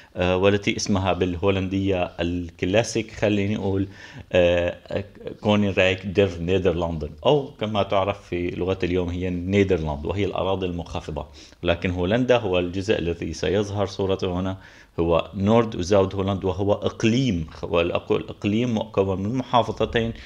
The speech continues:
كانوا عبر التاريخ هم الأهم في فترة النهضة في هولندا، فجرت تسمية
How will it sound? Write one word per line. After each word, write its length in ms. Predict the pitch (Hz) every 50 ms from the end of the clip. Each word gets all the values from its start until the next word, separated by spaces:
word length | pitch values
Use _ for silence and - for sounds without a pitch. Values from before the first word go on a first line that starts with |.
| - - - - - -
كانوا 280 | 123 123 127 127 120
عبر 200 | 110 110 104 104
التاريخ 580 | 107 - - - 107 101 110 110 104 - - 113
هم 140 | 104 101 101
الأهم 520 | 107 - - 98 101 117 123 120 113 107
في 180 | 101 - 101 92
فترة 360 | - 113 104 - 104 98 - -
النهضة 540 | 98 98 101 101 101 101 92 101 104 104 - - - - - - - - -
في 200 | - - 113 104
هولندا، 560 | 101 104 101 104 104 101 101 104 101 107 110 - -
فجرت 920 | - 90 90 - - - - - - - 110 101 117 117 110 104 110 -
تسمية 500 | 110 - - 120 113 107 98 90 90